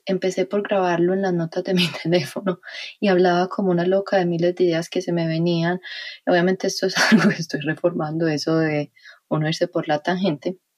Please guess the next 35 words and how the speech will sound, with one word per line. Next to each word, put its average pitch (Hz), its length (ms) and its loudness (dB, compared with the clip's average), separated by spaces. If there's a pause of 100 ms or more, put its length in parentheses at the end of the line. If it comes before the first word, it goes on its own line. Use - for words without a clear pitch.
(260)
Y 220 100 6
mi, 214 340 4
yo 214 200 2
misma 254 300 10
me 240 80 8
empecé 202 320 0
a 175 80 2
dar 190 280 2
mi 208 300 2
retroalimentación 180 1000 -2 (600)
de 175 160 2
una 175 120 2
manera 156 300 0
compasiva. - 640 -10 (460)
Y 196 100 -2
ya 160 160 2
luego 165 300 0
me 220 120 6
abrí, 196 400 2 (300)
me 160 100 -2
abrí, 165 340 2
lo 220 140 2
puse 143 280 -4
público 233 500 4
y 143 140 0
lo 139 160 0
mejoré 139 340 -2
y 220 500 2
lo 135 120 -2
he 139 60 0
ido 143 120 0
mejorando 165 640 -2
y 202 80 -2
he 143 60 -4
tenido 165 360 -2